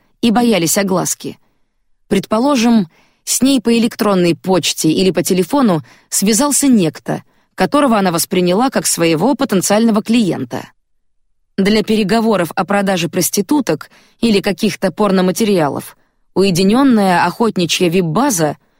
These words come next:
вполне подходящее с точки зрения такого человека, как Блохина, место. Двадцать пятое августа. Эта дата выбита на ее жетоне. Она приехала в Углич.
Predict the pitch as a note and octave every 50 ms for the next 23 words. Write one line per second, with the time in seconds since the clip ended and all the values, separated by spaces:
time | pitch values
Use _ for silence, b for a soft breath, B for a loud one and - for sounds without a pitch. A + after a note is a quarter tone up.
0 | _ _ - - - - F#3 F3+ F#3 A3+ B3+ - G#3+ F#3 - - F#3+ F3+ G3+ B3
1 | C4 - - F3+ D#3 D3+ - G3 F3+ - - - F#3 D#3+ F#3 G3+ G3+ F3+ E3 D#3+
2 | D#3 F3 D#3+ - F#3 E3+ E3 - - F3+ E3+ E3+ D#3+ F#3+ B3+ - - G#3 - G#3
3 | F#3+ F3+ E3 F#3 F3+ - - F3+ F3 G3 A3 A#3 A3+ A3+ F#3+ D3+ - - - -
4 | A#2+ - - _ _ _ _ _ _ _ _ _ _ _ _ _ _ _ _ _
5 | _ - F3 F#3+ C#4+ C#4+ - C#4+ - - - A#3+ C4 - - C4+ C4 - - F3+
6 | E3 D#3 D#3 D#3 D#3 - - - D#3+ D#3 D#3 - _ _ _ _ _ _ _ _
7 | _ _ _ _ _ - F#3 F3 - G3 F3 E3+ A#3 A#3+ - - E3+ E3 G#3 G#3
8 | F3+ F#3+ - F3+ F3 F3 F3+ F3+ F#3 G3 E3+ F#3 G#3+ - - E3+ D3 C#3 B2 A#2
9 | - - _ _ _ _ _ _ _ _ _ - E3 F3+ A3+ C#4 A#3 D4 B3+ G3
10 | F3 G#3 G3+ - A#3 G#3+ G#3+ F#3+ E3 E3+ D3+ D3 D3+ D3 - - - -